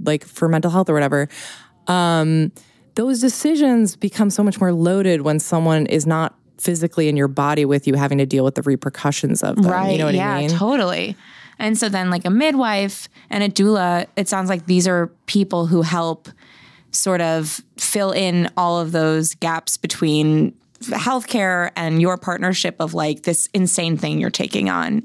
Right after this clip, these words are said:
Speaker 2: and help, 'cause they've seen everything. So it's like having a
Speaker 1: Right.
Speaker 2: trusted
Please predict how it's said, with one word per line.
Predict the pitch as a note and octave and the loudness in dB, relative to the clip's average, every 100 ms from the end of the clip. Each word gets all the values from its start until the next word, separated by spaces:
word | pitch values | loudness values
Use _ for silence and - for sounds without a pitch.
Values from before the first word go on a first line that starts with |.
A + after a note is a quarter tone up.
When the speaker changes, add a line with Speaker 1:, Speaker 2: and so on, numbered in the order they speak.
| - | -2
Speaker 2:
and | F#3+ | 0
help, | E3+ F3+ - | 0 -2 -4
'cause | A3 G3 | -4 -2
they've | G3+ - - | -4 -4 -6
seen | - G3+ | -2 -2
everything. | F3 E3 D#3 C#3 B2+ | -2 -2 -4 -2 -2
So | G3 - D#2 - A3 _ _ | 0 0 -2 -2 -4 _ _
it's | F#3 - | -4 -2
like | F3 F3 | -4 -2
having | F#3 F3+ E3+ | 0 0 0
a | E3+ | 0
Speaker 1:
Right. | D#3 | 0
Speaker 2:
trusted | C#3+ - E3 D#3 | -2 -2 -2 -2